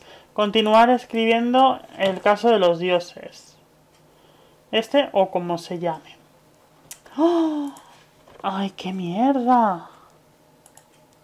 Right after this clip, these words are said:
Pero mierda, mierda. ¿Cuánto tenemos de escritura? Un seis.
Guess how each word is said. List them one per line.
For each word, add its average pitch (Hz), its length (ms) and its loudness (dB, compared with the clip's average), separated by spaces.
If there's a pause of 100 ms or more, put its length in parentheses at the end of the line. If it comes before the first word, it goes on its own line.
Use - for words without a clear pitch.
(1160)
Pero 208 220 2
mierda, 190 380 0
mierda. 233 540 0 (440)
¿Cuánto 226 220 2
tenemos 247 360 4
de 214 200 4
escritura? 208 580 0
Un 214 200 -6
seis. 233 500 -4